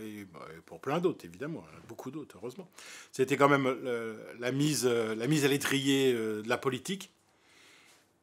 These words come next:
Et, euh, et ça a changé ma vie. C'est-à-dire qu'en fait, ce qui structure ma vie, c'est quand même la politique. Euh, le militantisme, disons, parce que par rapport aux syndicats, aux comités, aux sans-papiers ou plein d'autres comme ça, c'est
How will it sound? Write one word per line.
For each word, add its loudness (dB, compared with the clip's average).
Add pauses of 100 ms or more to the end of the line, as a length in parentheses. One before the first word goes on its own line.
(520)
Et, 8
euh, 4
et -6
ça 2
a -2
changé 2
ma 8
vie. 2
C'est-à-dire -6
qu'en -4
fait, 0
ce 0
qui -8
structure 0
ma 4
vie, -4 (2000)
c'est -6
quand -4
même -2
la 0
politique. -6 (800)
Euh, -10
le -4
militantisme, -4
disons, -12
parce -18
que -12 (920)
par -16
rapport -12
aux -8
syndicats, 0
aux -2
comités, -10
aux -12
sans-papiers -8
ou -6
plein -8
d'autres -10
comme -8
ça, 0
c'est -4